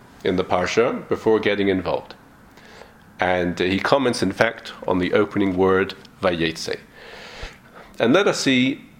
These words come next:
his words. Vayetze, says Rashi, Lo haya tzarich lichtov, ela vayelech Yaakov charana.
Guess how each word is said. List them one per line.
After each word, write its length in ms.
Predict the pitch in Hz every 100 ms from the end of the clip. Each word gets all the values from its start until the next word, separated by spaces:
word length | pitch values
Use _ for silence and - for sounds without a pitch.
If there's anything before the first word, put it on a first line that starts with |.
| -
his 300 | - 98 -
words. 400 | 92 - - - -
Vayetze, 840 | 101 113 151 196 - 151 139 - - - - - -
says 260 | - 98
Rashi, 400 | 92 - - - - - - - - - - - - - - -
Lo 220 | 110 202
haya 180 | 220 185
tzarich 300 | - 156 147
lichtov, 720 | 123 113 - 123 147 - - - - - - - - -
ela 180 | 123 131
vayelech 680 | 117 120 143 156 147 - -
Yaakov 580 | 127 127 131 131 135 - - - - - - -
charana. 480 | 131 143 - -